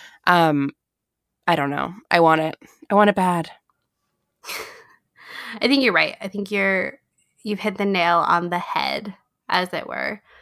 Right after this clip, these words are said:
Speaker 2: But, I mean, I just, she represents so much, and I think it's really hard to kind of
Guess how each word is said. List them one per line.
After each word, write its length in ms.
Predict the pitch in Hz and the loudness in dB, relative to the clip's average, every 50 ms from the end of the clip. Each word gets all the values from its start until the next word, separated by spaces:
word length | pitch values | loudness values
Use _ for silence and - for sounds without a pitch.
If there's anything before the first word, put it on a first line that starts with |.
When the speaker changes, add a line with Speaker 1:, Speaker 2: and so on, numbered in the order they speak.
| _ _ _ _ _ _ _ _ | _ _ _ _ _ _ _ _
Speaker 2:
But, 260 | - 160 151 143 160 - _ _ _ _ _ _ | 2 2 2 2 0 -4 _ _ _ _ _ _
I 40 | - | -4
mean, 180 | 240 247 240 220 | -2 -2 0 0
I 100 | 233 247 | -2 -2
just, 320 | 226 262 254 - - _ - - - - _ _ _ _ _ _ _ _ _ _ _ _ _ - | -2 -4 -6 -6 -10 _ -20 -20 -20 -20 _ _ _ _ _ _ _ _ _ _ _ _ _ -2
she 120 | - 302 | 4 6
represents 460 | 294 302 330 311 285 311 285 254 - | 6 6 6 4 4 2 2 0 0
so 200 | - - 220 208 | 4 6 6 6
much, 420 | 196 180 165 165 - - - - - | 6 6 4 2 0 -4 -10 -10 -8
and 140 | - 190 190 | -6 -4 -2
I 120 | 185 185 | -2 -2
think 480 | 190 - 202 196 190 190 185 - - - - _ _ _ _ _ _ _ _ _ _ _ _ - | -4 -4 -4 -4 -2 -2 -4 -4 -8 -12 -20 _ _ _ _ _ _ _ _ _ _ _ _ -8
it's 280 | - - 214 208 - 214 | -6 -4 -4 -4 -2 0
really 200 | 226 220 226 208 | 0 2 2 2
hard 400 | 202 - 196 180 175 180 180 - | 4 6 6 6 4 2 -2 -6
to 80 | 202 190 | -8 -6
kind 280 | - 185 180 180 175 | -4 -2 -2 0 0
of 200 | 170 170 - - | 0 -2 -2 -6